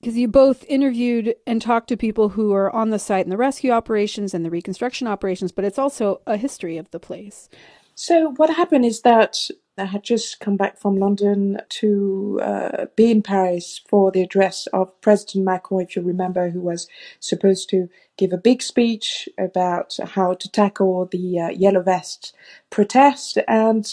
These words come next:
Speaker 2: uh, right in front of my eyes, Notre Dame, uh, started burning. And it was interesting because throughout the,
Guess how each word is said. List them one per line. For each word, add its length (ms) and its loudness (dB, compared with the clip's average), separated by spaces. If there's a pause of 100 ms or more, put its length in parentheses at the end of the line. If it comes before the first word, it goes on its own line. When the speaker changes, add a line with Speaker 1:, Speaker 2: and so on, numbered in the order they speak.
(140)
Speaker 2:
uh, 240 2 (160)
right 320 4
in 100 2
front 180 0
of 120 -4
my 360 4
eyes, 240 -2 (400)
Notre 360 2
Dame, 300 0
uh, 260 -6
started 640 -4
burning. 640 4 (120)
And 180 2
it 140 -6
was 260 -2 (100)
interesting 580 -4
because 340 -4
throughout 420 4
the, 280 2